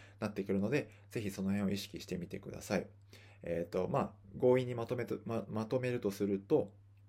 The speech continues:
えーと、まず一つ目は、えー、まあ、やろうとすることを広げすぎない。そこでできなかったから、できなかったからといって、えー、落ち込まない。えー、その落ち込まないためには、えー、まず一歩自分が進んだ成果ってのを自分で実感をする。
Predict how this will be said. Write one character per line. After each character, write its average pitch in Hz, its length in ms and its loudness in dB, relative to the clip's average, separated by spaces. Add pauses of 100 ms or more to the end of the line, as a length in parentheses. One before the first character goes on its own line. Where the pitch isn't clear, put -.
(440)
え 82 300 -2
ー - 20 -20
と、 - 60 -8
ま 110 140 -2
ず 98 80 0
一 98 180 -2
つ 101 100 -8
目 107 100 2
は、 131 200 2 (420)
え 87 480 -2
ー、 - 60 -8
ま 101 60 -2
あ、 - 100 -2
や 92 120 2
ろ 101 100 4
う 101 40 0
と 110 80 -4
す 120 120 -6
る 123 80 2
こ - 100 -4
と - 80 2
を 117 80 4
広 92 240 -2
げ 85 80 -2
す - 160 -8
ぎ 101 80 -2
な 98 140 2
い。 - 140 -6
そ - 160 -10
こ 110 100 0
で 135 180 2
で 143 140 -4
き 120 80 -4
な 135 100 -2
か 101 100 -2
っ - 40 2
た - 80 -6
か - 100 -6
ら、 - 140 -4
で 101 100 -4
き 113 80 -6
な 123 140 -2
か - 100 -6
っ 87 160 -2
た 92 80 -4
か 95 140 -6
ら 95 100 -6
と 98 100 -4
い 87 60 -2
っ - 20 -12
て、 - 380 0 (360)
え - 120 -6
ー、 - 20 -8
落 - 80 -8
ち - 140 -14
込 107 80 -2
ま 101 120 2
な 95 120 4
い。 - 80 -4 (440)
え - 400 -2
ー、 - 40 -16
そ 127 120 -2
の 113 280 -2
落 - 160 -4
ち - 40 -18
込 139 60 -4
ま 135 80 0
な 135 100 2
い 131 80 -2
た 143 100 0
め 143 80 -2
に 131 100 0
は、 131 220 4 (320)
え 92 220 0
ー、 - 20 0
ま 127 100 0
ず - 160 -8
一 135 120 -4
歩 - 280 4
自 87 140 -2
分 90 200 -2
が 90 100 -4
進 - 200 -6
ん 110 80 -4
だ 117 80 -8
成 143 200 2
果 139 100 0
っ 131 60 -2
て 143 100 -2
の 156 100 -2
を 131 40 0
自 95 160 -2
分 87 100 -4
で 87 80 -8
実 90 220 -10
感 90 200 -4
を 90 60 -6
す 107 140 -4
る。 98 180 2